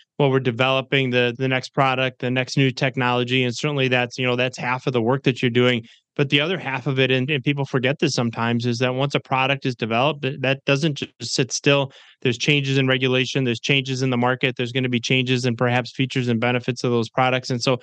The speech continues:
a huge part of R and D is investing in how we take the products that already exist in the marketplace and make them even better, whether we are doing that in a space where the product already exists and we're trying to improve this, the product that has already been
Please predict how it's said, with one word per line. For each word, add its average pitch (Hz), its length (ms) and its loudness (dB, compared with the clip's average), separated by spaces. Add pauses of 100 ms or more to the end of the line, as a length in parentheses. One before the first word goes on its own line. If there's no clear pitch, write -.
(280)
a 131 40 2
huge 147 320 0
part 147 200 2
of 131 80 0
R 131 160 2
and 123 120 0
D 143 280 2 (320)
is 127 400 2 (240)
investing 135 680 0
in 127 160 2
how 139 220 0
we 135 160 -2
take 131 300 -2
the 113 80 -10
products 131 460 -2
that 120 120 0 (100)
already 135 400 2
exist 123 540 -2
in 131 220 -2
the 120 60 0
marketplace 123 720 0 (320)
and 131 100 2
make 139 200 2
them 131 180 2
even 120 260 0
better, 147 320 2
whether 151 300 2
we 151 240 2
are 151 160 2
doing 143 320 0
that 143 320 0
in 139 180 -6
a 123 80 -2
space 143 540 0
where 135 140 2
the 120 80 0
product 143 420 0
already 127 300 2
exists 123 420 -2
and 131 140 -2
we're 120 80 0
trying 131 360 0
to 131 140 -2
improve 143 460 0
this, 143 220 -4
the 135 100 -2
product 139 420 2
that 131 120 4
has 127 120 2
already 135 200 2
been 127 260 0